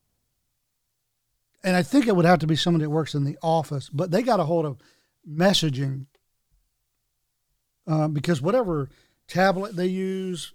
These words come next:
to do the estimates, you can write notes on, and you can I M back and forth,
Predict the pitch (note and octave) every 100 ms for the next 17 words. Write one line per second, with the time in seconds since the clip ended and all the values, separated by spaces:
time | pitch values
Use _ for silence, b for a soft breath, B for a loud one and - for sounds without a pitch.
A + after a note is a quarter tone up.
0 | _ - D3+ F3 E3 D3+ C#3 C3 - _
1 | - F3+ - F#3 F#3+ - _ F#3+ A3 G3
2 | D3+ D3 F3 F3 F#3+ F#3+ F#3+ D#3+ b b
3 | E3 F3 D#3+ D3+ E3 F3 G3 E3+ D3 E3
4 | D3 C#3 F3 D3 C#3